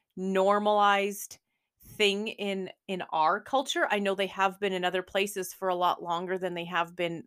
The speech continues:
the last two years here, but I have always felt <laughs> like airplane air is just one big germ pool, and you always have the potential to get sick on a flight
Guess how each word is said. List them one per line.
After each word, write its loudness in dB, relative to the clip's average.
the -4
last -2
two -6
years -6
here, 2
but 10
I 4
have 2
always -2
felt 4
<laughs> -
like 0
airplane 2
air 0
is 2
just -2
one 4
big 4
germ 2
pool, 6
and 4
you -4
always 6
have 4
the -2
potential 0
to 0
get 2
sick -2
on 2
a -2
flight 2